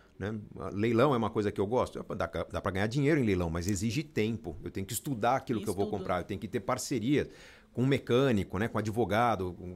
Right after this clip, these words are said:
Speaker 1: alguém que me ajude a estudar. Então, algo que exige tempo, eu descartei. Investi muito em imóveis. Imóveis eu percebi que, puxa, é, na hora de vender, você chegar num cartório, o Gustavo Cerbasi, a pessoa que, mesmo que tenha um, um, um corretor intermediando, quando chega, fala, "Ah, você é o Gustavo Cerbasi?"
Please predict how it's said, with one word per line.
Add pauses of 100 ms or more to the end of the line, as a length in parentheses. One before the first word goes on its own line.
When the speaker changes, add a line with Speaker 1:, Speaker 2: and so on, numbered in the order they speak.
Speaker 1:
alguém
que
me
ajude
a
estudar.
Então,
algo
que
exige
tempo,
eu
descartei. (220)
Investi
muito
em
imóveis. (480)
Imóveis
eu
percebi
que, (480)
puxa, (200)
é,
na
hora
de
vender, (180)
você
chegar
num
cartório,
o
Gustavo
Cerbasi, (520)
a
pessoa
que,
mesmo
que
tenha
um, (340)
um,
um
corretor
intermediando,
quando
chega,
fala,
"Ah,
você
é
o
Gustavo
Cerbasi?"